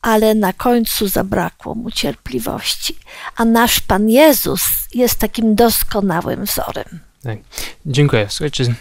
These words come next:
Speaker 2: e, przejdźmy do kolejnych wersetów, e, czwartego rozdziału listu do Efezjan. E, teraz ciebie, Julianie, chciałbym poprosić, e, abyś przeczytał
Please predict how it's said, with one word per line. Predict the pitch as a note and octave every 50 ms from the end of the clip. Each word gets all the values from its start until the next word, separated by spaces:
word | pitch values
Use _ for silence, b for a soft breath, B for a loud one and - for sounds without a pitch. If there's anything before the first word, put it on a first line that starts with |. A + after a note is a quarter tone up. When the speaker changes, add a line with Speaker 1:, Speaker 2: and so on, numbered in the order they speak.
| - -
Speaker 2:
e, | D3+ C3 A#2+
przejdźmy | A2+ - - F#3 F#3 - D#3+ C#3+
do | C3+ C#3+
kolejnych | - - - - - D3+ D3+ D#3+ F#3 F#3 C#3+ A#2+ A#2 A2+ G#2+
wersetów, | A#2 A#2 A#2 - - C3 A2+ - - C3 D#3 F3+ - - - B2+
e, | A#2 A2 A2 A2
czwartego | - - - A#2 - - B2 B2 A#2+ A#2+
rozdziału | A2+ A2+ A2 G#2+ A#2+ A2+ A2
listu | A2 G#2+ - - A#2+
do | A#2+
Efezjan. | A#2 - - B2 A2 G2+ G2+ G#2+ G#2 A#2+ C#3+ C#3+ B B B B B B B B B -
E, | - C3
teraz | - A3+ G#3 F3 -
ciebie, | - F#3+ F3+ F3 E3 E3
Julianie, | D#3+ C#3+ C#3 B2+ A#2+ A2 A2 A2
chciałbym | G#2+ - A#2 A2+ A#2 A2
poprosić, | - A#2+ A2 - A2+ G#2 - A#2 G#2+ - - B2+
e, | A#2+ A#2
abyś | A#2 B2 C3 -
przeczytał | - - D#3+ - - - - D3+ C#3 C3+